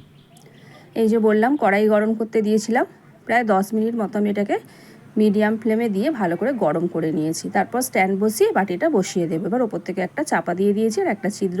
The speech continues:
ছিল সেটা কাগজ দিয়ে বন্ধ করে দিয়েছি। প্রথমে আমি হাই ফ্লেমেই রাখবো পাঁচ সাত মিনিট, তারপর আমি এটাকে লো ফ্লেমে করে দেব। তারপর ঠিক পঁয়তাল্লিশ মিনিট পর, যেহেতু কেকটা বেশ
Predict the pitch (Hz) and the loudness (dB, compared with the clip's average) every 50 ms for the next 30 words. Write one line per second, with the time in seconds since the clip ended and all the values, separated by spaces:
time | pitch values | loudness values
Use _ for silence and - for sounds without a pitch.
0 | 214 208 - 262 320 381 - 220 180 185 - 175 165 165 170 - - 269 359 - | -2 -2 -2 -2 -4 -2 -2 -4 -4 -2 -2 -4 -4 -4 -6 -6 -2 -4 0 2
1 | 320 208 190 180 170 165 - 175 175 175 214 220 220 - - - - - - - | 2 2 2 2 0 -2 -4 -6 -6 -6 -6 -6 -6 -8 -10 -12 -14 -18 -20 -20
2 | - - - - - - - - - - - - - - - - - - - - | -20 -20 -20 -20 -20 -20 -20 -20 -20 -20 -20 -20 -20 -20 -20 -20 -20 -20 -20 -20
3 | - - - - - - - - - - - - 262 254 262 285 285 302 311 330 | -20 -20 -20 -20 -20 -20 -20 -20 -20 -20 -2 0 0 0 2 2 2 4 4 4
4 | 330 277 220 185 180 175 - 202 202 214 226 240 233 214 196 185 185 196 233 240 | 4 4 2 2 0 0 0 0 2 2 2 2 2 2 0 0 -2 -4 -2 0
5 | 240 185 202 - - 214 202 196 208 208 208 269 330 - - - - - - - | 0 0 0 0 -2 -2 0 0 2 2 2 0 0 -4 -6 -20 -20 -20 -20 -6
6 | - 202 185 170 170 - 214 220 220 208 202 190 170 185 180 180 - 277 415 - | -2 0 0 0 0 0 0 0 2 0 0 0 -2 -2 -4 0 0 -2 -2 -2
7 | - - - - - - - - - - - - - 208 202 208 202 190 - 196 | -8 -20 -20 -20 -20 -20 -20 -20 -20 -20 -20 -6 0 2 4 4 4 4 2 0
8 | 190 185 226 - - - 180 160 160 147 - - - - - - - - - - | 0 2 0 0 0 0 0 0 -2 -4 -6 -8 -10 -12 -14 -16 -20 -20 -20 -20
9 | - - - - - - - - - - - - - - - - - - 240 269 | -20 -20 -20 -20 -20 -20 -20 -20 -20 -20 -20 -20 -20 -20 -20 -4 0 0 0 0
10 | 269 - 247 196 208 208 - - - 339 294 277 285 - - - - - - - | 0 0 0 0 0 -2 -2 2 2 4 4 2 -2 -6 -14 -20 -20 -20 -12 -2
11 | - 220 214 208 202 262 269 294 302 339 339 - - 285 254 240 214 - - 196 | 0 2 2 2 2 2 2 2 4 2 2 2 0 0 0 -2 -2 0 0 0
12 | 196 190 247 269 262 302 - 254 247 - 285 262 285 294 | 2 2 2 0 0 -2 -6 -6 -4 -2 -2 -2 -2 -2